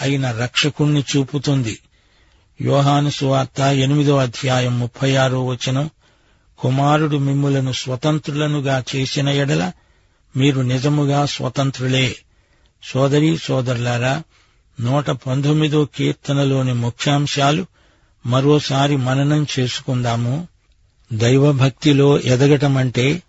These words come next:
వాక్యానుసారముగా, లేఖనానుసారంగా జీవించడమే. ఇదే పరిశుద్ధ జీవిత రహస్యం. తొమ్మిదో వచనం, యువతీ యువకులు దేనిచేత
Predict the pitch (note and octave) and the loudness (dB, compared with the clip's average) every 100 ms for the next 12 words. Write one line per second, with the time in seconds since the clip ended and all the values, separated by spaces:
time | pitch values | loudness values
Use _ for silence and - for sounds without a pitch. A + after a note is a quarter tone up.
0 | - G#2+ B2+ C#3+ - D3 D3 C#3+ - C3 | -8 0 0 0 0 0 0 0 0 0
1 | C3 B2+ B2+ C3 C#3+ C3 B2+ C#3 C#3+ D3 | 0 -2 -2 0 0 0 0 -2 -2 -2
2 | C#3+ C#3 - B2+ B2 B2 B2 A#2+ B2+ A2 | 0 -2 -2 -2 -2 -2 -4 -2 -2 -2
3 | C3+ C#3 C#3 C#3 B2+ C3 C3 A2 - _ | 0 0 0 -2 -2 0 -2 -4 -10 _
4 | _ _ _ _ _ - A#2+ C3 D3 C3+ | _ _ _ _ _ 0 2 4 4 2
5 | B2+ C3 C3+ D3 B2+ C3+ A2+ C3 C3+ - | 0 0 2 0 0 -2 0 0 0 0
6 | B2+ B2 A#2+ B2+ - G#2+ E2 _ _ _ | 0 0 0 -2 -4 -6 -8 _ _ _
7 | _ _ _ _ _ - C3 D3+ D#3 D3 | _ _ _ _ _ -2 0 4 4 4
8 | A#2+ - A#2 A#2 D#3 - _ _ _ - | 2 0 -2 -2 -4 -8 _ _ _ -4
9 | B2 C#3+ D3+ E3 D#3+ D3 D3 - B2+ C#3 | 2 4 4 2 2 4 2 0 0 0
10 | C3 B2 C#3+ D3+ C#3+ - D3 C#3 C3 | 0 2 4 2 2 0 0 0 -2